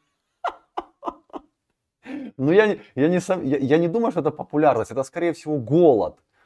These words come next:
у тех мужчин, которые это делают, как бы. Понимаете, популярность это одно, а когда, допустим, на тебя с голотухи бросаются, ну, это совсем другое. А, понимаете, в чем прикол?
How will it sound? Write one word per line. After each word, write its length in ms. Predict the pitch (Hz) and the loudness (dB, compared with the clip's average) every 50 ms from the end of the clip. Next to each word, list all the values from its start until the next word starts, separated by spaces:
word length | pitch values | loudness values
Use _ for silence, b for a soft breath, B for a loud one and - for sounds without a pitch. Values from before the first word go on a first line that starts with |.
| _ _ _ _ _ | _ _ _ _ _
у 100 | - 127 | -8 -6
тех 240 | 131 - 156 139 - | -2 2 2 2 2
мужчин, 340 | 139 139 135 - - 220 196 | 0 -4 -4 -2 -4 -4 -2
которые 280 | - 135 120 123 131 131 | -2 -2 -2 -2 -4 -4
это 120 | 131 131 | -4 -6
делают, 420 | 113 104 127 139 135 107 90 80 | -8 -4 -2 0 0 0 -2 -6
как 140 | - 90 85 | -10 -14 -12
бы. 180 | 80 90 87 - b b b b b | -10 -10 -10 -10 b b b b b
Понимаете, 360 | - 117 127 175 214 180 160 | -6 -4 -2 -2 -2 -2 -4
популярность 760 | - - 127 110 - 156 185 214 233 226 214 226 160 - - | -4 -4 -6 -6 -4 -4 -2 0 0 0 0 -2 -6 -6 -6
это 180 | 139 135 - 139 | -8 -6 -6 -6
одно, 600 | - - 139 123 113 107 135 156 156 131 98 73 | -6 -4 -6 -6 -6 -6 -4 -4 -2 0 0 -2
а 60 | 78 | -2
когда, 140 | 95 117 139 | -2 -4 -4
допустим, 320 | 147 160 - 156 - 151 | -4 -6 -8 -8 -10 -10
на 60 | 143 - | -10 -10
тебя 180 | 147 139 147 | -6 -6 -4
с 80 | 127 110 | -4 -4
голотухи 460 | 101 120 139 156 151 247 254 208 175 | -4 -2 -4 -4 -4 -6 -6 -6 -6
бросаются, 600 | 127 104 123 120 - - 113 98 82 82 - 92 | -4 -4 -4 -6 -4 -4 -4 -4 -4 -6 -10 -14
ну, 60 | 104 | -18
это 120 | 117 - 131 | -16 -16 -16
совсем 400 | - 151 139 - - 160 151 120 | -16 -16 -16 -14 -12 -10 -10 -8
другое. 540 | 120 135 151 156 170 147 107 85 - - _ _ _ _ _ _ _ _ _ _ _ _ - | -6 -6 -6 -4 -4 -4 -4 -4 -4 -8 _ _ _ _ _ _ _ _ _ _ _ _ -6
А, 320 | - 95 104 107 107 107 | -2 0 2 4 4 2
понимаете, 300 | - - 175 240 359 370 | 4 2 0 2 2 -2
в 40 | - | -4
чем 160 | - 202 175 | -2 -4 -4
прикол? 480 | 151 175 180 - 170 127 90 - - | -4 -4 -2 2 2 2 2 0 -8